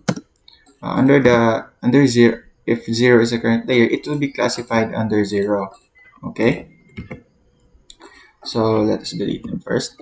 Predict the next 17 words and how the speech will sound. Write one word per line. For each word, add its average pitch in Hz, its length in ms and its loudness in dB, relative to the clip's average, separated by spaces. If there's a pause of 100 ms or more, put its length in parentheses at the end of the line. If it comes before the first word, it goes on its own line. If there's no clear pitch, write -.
(200)
Okay, 175 120 0
so 180 120 4
let's 180 160 4
go 139 180 6
to 135 120 6
the 127 100 4
layer 120 280 6
properties 113 640 -4
and 131 100 4
let's 135 160 -4
try 127 180 2
to 123 140 -4
create 113 420 -2
some 113 220 0
layers. 107 500 2
Okay, 107 200 -2
so, 104 280 -6